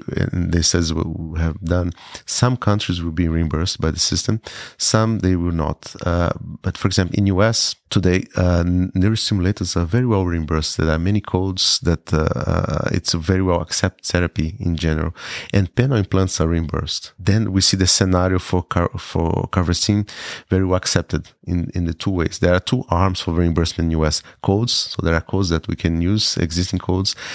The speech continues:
and the other one is the patient benefit. So as they use penile implants, of course, we need to bring clinical data, solid data that will really benefit patient. So, but putting this together, the scenario there is very clear. So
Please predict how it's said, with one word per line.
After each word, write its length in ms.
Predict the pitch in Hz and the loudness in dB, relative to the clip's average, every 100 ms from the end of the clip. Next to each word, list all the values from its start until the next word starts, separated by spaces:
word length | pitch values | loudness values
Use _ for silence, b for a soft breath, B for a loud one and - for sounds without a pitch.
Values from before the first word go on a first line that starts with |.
| B B B | B B B
and 160 | 90 87 | 2 2
the 60 | |
other 160 | 87 87 | 2 2
one 160 | 90 | 4
is 160 | 92 87 | 2 2
the 80 | 87 | -2
patient 580 | _ 95 92 - 90 78 | _ 0 2 0 0 0
benefit. 480 | 82 82 - - | 0 0 -2 -2
So 220 | - - 98 | -2 0 0
as 160 | 110 | 2
they 80 | 107 | 2
use 260 | 95 92 - | 2 2 0
penile 240 | 85 85 | 0 0
implants, 500 | 85 82 82 87 - | 0 0 -2 -2 -2
of 140 | - - | -2 0
course, 220 | 120 - | -2 0
we 140 | 90 | 0
need 160 | 90 87 | 0 -2
to 100 | 85 | -2
bring 180 | 90 85 - | -2 -2 -2
clinical 360 | - 90 87 82 | 0 2 2 0
data, 400 | 85 85 - 80 | 2 0 0 0
solid 400 | - 85 82 78 | 0 0 0 0
data 160 | 85 | 0
that 260 | 80 80 - | 0 -2 -2
will 180 | 82 78 | -2 -2
really 320 | - 90 87 82 | 0 2 2 2
benefit 500 | 82 78 - 80 - | 0 0 0 -2 0
patient. 360 | 78 - - B B B B | -2 -2 -6 B B B B
So, 120 | - | -4
but 300 | 90 90 _ | -2 -2 _
putting 220 | - 131 123 | -2 2 2
this 120 | 113 | 2
together, 320 | 104 98 101 | 2 2 2
the 100 | 95 | 0
scenario 300 | - 95 92 | 0 0 0
there 160 | 85 90 | 0 -2
is 120 | 82 | 0
very 180 | 90 95 | -2 -2
clear. 260 | - 78 | -2 -2
So 260 | 71 - - | -4 -8 -10